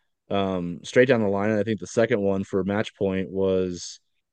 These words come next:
um, you know, high hands, right? Where she just got the fingertips. Um, so two different shots,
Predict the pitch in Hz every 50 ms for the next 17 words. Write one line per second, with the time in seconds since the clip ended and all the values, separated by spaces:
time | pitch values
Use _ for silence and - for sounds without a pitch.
0 | _ _ _ _ - - 92 92 90 90 90 85 82 82 80 85 - - - 101
1 | 95 90 90 87 110 104 95 92 107 110 120 104 82 80 - 90 87 92 101 98
2 | 95 90 - - 92 85 90 87 - - 98 90 - - 98 90 87 - - 101
3 | 104 110 107 - 127 131 - - - - - _ _ _ _ _ _ _ _ _
4 | _ _ _ - 107 104 104 98 98 - 123 113 - 151 143 160 170 165 135 -
5 | 135 123 123 135 - - - - - -